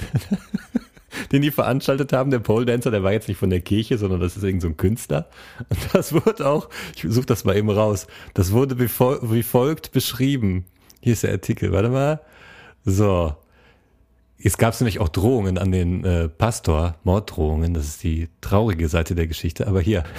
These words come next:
<laughs> die Beschreibung des Programms. Das ausverkaufte Be-, Programm beschrieb er als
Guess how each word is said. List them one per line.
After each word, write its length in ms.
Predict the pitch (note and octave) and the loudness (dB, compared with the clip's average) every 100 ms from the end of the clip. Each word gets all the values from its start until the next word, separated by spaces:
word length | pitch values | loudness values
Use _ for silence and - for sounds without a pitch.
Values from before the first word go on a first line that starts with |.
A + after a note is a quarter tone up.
| - | -2
<laughs> 160 | A#2+ | 0
die 180 | E3 F3+ | 2 -2
Beschreibung 680 | F3 F#3 - D3 A3 E3 D#3 | 2 0 2 2 2 2 0
des 200 | C3+ - | 0 0
Programms. 640 | C#3 A#2+ A#2+ A#2+ G#2 - _ _ - - G#3+ G3+ | -2 0 0 0 -4 -6 _ _ -16 -10 -8 0
Das 160 | B2 A2 | 0 4
ausverkaufte 800 | C#3 D#3+ - D3+ D3 D3 - | 2 2 0 0 0 0 -2
Be-, 220 | B2+ A#2+ A#2+ - - | -2 -2 -4 -10 0
Programm 340 | B2+ G#2 C3 | 2 2 0
beschrieb 400 | C3+ - C3 C3 | -2 -2 -2 2
er 140 | B2 G#2+ | 2 2
als 320 | A2+ A2+ | 0 0